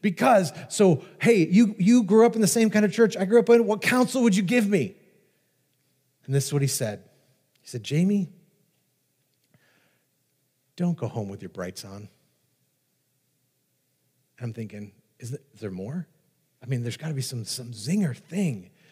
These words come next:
that I gotta say." He's like, "Don't go home with your brights on. Go home and, and display Christ, share Christ, live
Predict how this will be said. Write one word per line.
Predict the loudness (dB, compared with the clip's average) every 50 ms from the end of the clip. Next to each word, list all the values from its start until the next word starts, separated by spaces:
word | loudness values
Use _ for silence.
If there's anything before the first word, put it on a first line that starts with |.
| _ _ -8
that | -6 -4 -4
I | -4 -4
gotta | -4 -4 -4 -6
say." | -6 -8 -6 -4 -4 -4 -6
He's | -8 -10 -10
like, | -10 -12 -10
"Don't | -8 -6 -6 -6 -6
go | -8 -10
home | -16 -14 -14 -14 -12 -12
with | -12 -12 -12
your | -14 -14
brights | -12 -10 -10 -10 -12 -16 -20
on. | -20 -20 -20 _ _ _ _ _ _ _ _ _ _ _ _ _ _ _ _ _ _ _ _ _ _ _ _ _ _ _ _
Go | -8 -6 -6
home | -6 -6 -6 -6 -4 -4 -4 -6 -8 -10 _ _ _ _ _ _ _ _ _ _ _
and, | -18 -18 -18 -18 -20 -20 _ _ _ _ _ _ _ _ _ _ _ _ _ _ _ _ _ _ _ _ _ _ _ _ _ _ _
and | -18 -18 -16
display | -16 -14 -16 -16 -16 -12 -8 -6 -6 -6
Christ, | -6 -8 -8 -6 -6 -6 -6 -8
share | -10 -10 -8 -6 -6 -6
Christ, | -6 _ -6 -4 -4 -2 -4 -4 -6 -10 -16 -18 _ _ _
live | -10 -6 -4 -2 -2 -2 -2 -4 -8